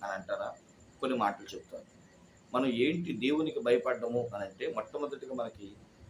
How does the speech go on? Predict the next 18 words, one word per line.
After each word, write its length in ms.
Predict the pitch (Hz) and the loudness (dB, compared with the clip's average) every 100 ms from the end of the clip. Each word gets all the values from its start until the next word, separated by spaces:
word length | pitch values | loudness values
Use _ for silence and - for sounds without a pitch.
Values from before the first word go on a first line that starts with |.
| - - - | -20 -20 -4
ఆది 320 | 92 113 156 156 | 4 6 6 4
పితృడైన 500 | 147 - 139 135 120 | 0 -2 0 2 2
ఇదే 160 | 113 | 4
అబ్రహాం 440 | 123 101 127 131 120 | 4 4 4 4 2
మనకు 200 | 107 - | 0 -2
కనబడతాడు. 680 | 101 107 104 - - - | -2 -2 -4 -8 -10 0
ఆదికాండం 560 | 101 131 - 123 117 107 | 2 2 2 0 0 -2
ఇరవై 220 | 104 117 | 2 4
రెండో 200 | 110 107 | 4 4
అధ్యాయంలో, 680 | 101 - 104 98 95 - - - - - - - | 2 0 -2 -2 0 -4 -6 -12 -20 -20 -20 -4
"నీ 160 | 123 160 | 2 4
ఒక్కగాను 540 | 147 147 139 147 147 | 4 2 4 6 6
కుమారుడైన 540 | 143 135 131 127 123 120 | 2 4 8 8 6 4
ఇస్సాకును 680 | 113 110 123 120 120 107 - - - - - - - | 2 4 6 6 6 -4 -8 -12 -20 -20 -20 -20 -8
నాకు 200 | 95 104 | -6 -4
దహన 400 | 95 85 101 120 | -6 0 2 4
బలిగా 360 | 120 113 110 107 | 4 4 4 2
ఇమ్మని." 280 | 101 90 | 0 -4